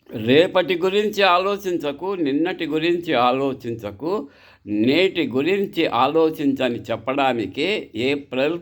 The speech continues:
పన్నెండవ తేదీ చాలా చక్కని దివ్య సందేశాన్ని మనకు ఇస్తుంది. ఇది మీకు అవసరమైతే,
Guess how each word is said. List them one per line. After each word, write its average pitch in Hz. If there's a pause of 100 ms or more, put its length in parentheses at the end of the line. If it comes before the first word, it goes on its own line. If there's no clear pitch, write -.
పన్నెండవ 120
తేదీ 131 (580)
చాలా 160
చక్కని 160
దివ్య 139
సందేశాన్ని 131
మనకు 151 (280)
ఇస్తుంది. 107 (500)
ఇది 165
మీకు 147
అవసరమైతే, 160